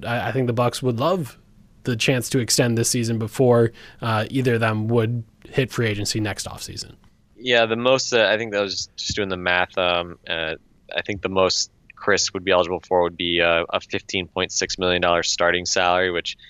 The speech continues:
Speaker 2: is a hundred twenty percent of his, his kinda current salary. So, yeah, I mean, that's just not a lot in the grand scheme of kind of
Speaker 1: Yeah.
Speaker 2: the player, type of player he is and what you expect guys to be, especially next summer when there's more cap room. So,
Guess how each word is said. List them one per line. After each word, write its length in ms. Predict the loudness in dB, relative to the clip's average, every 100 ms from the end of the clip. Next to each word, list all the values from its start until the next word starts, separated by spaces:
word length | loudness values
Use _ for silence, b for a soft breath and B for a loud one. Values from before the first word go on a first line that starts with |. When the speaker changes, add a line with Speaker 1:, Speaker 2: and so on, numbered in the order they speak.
| B B _
Speaker 2:
is 160 | -8 -6 -4
a 40 |
hundred 220 | -2 -2
twenty 200 | -2 -4
percent 340 | -4 -4 -4 -4
of 60 |
his, 280 | -6 -6 -4
his 220 | -4 -4
kinda 200 | -2 -2
current 380 | -2 0 0 -2
salary. 480 | 0 2 2 2 0
So, 340 | 0 0 0 b b b b _ -2
yeah, 280 | 2 4 2
I 80 |
mean, 120 | 0 -2
that's 180 | -4
just 220 | -4 -10 -12
not 540 | -14 -4 0 2 2
a 80 | -2
lot 460 | -2 0 2 0
in 80 | -4
the 80 | -10
grand 280 | -8 -8 -8
scheme 300 | -10 -8 -6
of 240 | -6 -6
kind 220 | -6 -4
of 140 | -4 -8 -20 _ _ _ _ -12
Speaker 1:
Yeah. 120 | -8
Speaker 2:
the 80 | -6
player, 320 | 2 4 4
type 180 | 2 -2
of 120 | -2
player 260 | 2 2
he 140 | 2 0
is 320 | 2 0 -2
and 240 | -6 -4 -2
what 160 | -2
you 80 | -2
expect 440 | -4 -2 0 0 0
guys 240 | -2 -2
to 80 | -6
be, 80 | -4
especially 320 | -2 -4 -2
next 240 | -4 -2
summer 180 | -4 -4
when 80 | -6
there's 160 | -8
more 140 | -8 -4
cap 280 | -2 -2 -2
room. 200 | -6 -2
So, 280 | 0 -2